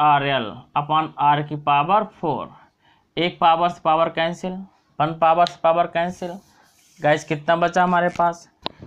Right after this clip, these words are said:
E vector equal वन upon four पाई epsilon naught, वन upon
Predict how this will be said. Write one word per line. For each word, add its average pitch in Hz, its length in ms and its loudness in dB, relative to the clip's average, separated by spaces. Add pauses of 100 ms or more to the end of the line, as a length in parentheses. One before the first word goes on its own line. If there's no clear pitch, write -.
(200)
E 160 180 4
vector 175 460 0
equal 175 680 -2 (2000)
वन 139 220 0
upon 165 360 2 (100)
four 175 260 4
पाई 175 200 4
epsilon 175 420 2
naught, 175 240 2 (120)
वन 147 280 0
upon 170 420 0